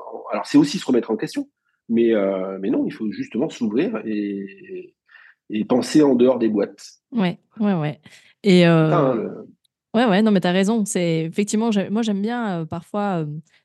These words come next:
Speaker 2: dans, quand j'imagine des partenariats, quand j'aide des personnes à imaginer des partenariats, c'est vraiment aller chercher là où on t'attend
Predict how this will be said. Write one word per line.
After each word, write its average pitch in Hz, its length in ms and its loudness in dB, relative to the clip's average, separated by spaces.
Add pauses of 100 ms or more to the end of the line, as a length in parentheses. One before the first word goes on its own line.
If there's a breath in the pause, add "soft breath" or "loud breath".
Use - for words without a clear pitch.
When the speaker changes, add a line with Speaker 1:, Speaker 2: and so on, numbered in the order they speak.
Speaker 2:
dans, 160 420 -2
quand 170 140 -2
j'imagine 175 320 0
des 180 80 0
partenariats, 175 540 -4
quand 175 140 -8
j'aide 165 180 -6
des 165 80 -8
personnes 165 240 -4
à 170 40 -2
imaginer 165 360 -2
des 165 40 -4
partenariats, 170 440 -4
c'est - 100 -4
vraiment 185 220 2
aller 180 180 0
chercher 180 420 -4
là 180 220 -2
où 196 80 0
on 165 100 -4
t'attend 147 440 -10